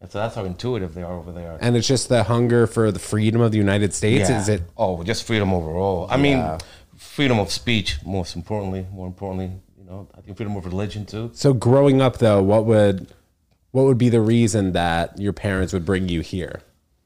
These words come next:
Speaker 2: Like, what would, what
Speaker 1: The
Speaker 2: would
Speaker 1: only
Speaker 2: that be?
Speaker 1: reason why we're in this country is because of me.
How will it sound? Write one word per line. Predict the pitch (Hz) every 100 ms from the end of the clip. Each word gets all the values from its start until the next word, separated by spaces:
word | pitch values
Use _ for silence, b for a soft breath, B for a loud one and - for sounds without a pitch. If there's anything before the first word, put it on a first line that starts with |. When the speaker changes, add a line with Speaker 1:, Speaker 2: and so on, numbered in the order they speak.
| _ _ _ -
Speaker 2:
Like, | 85
what | 107 107
would, | 104 90
what | 107
Speaker 1:
The | 180
Speaker 2:
would |
Speaker 1:
only | 269 277
Speaker 2:
that |
be? | 247
Speaker 1:
reason | 208 190
why | 170 175
we're | 175
in | 175
this | 147 131
country | 160 160 156
is | 147 101
because | 117 - 95
of | 92 98
me. | 110 95 69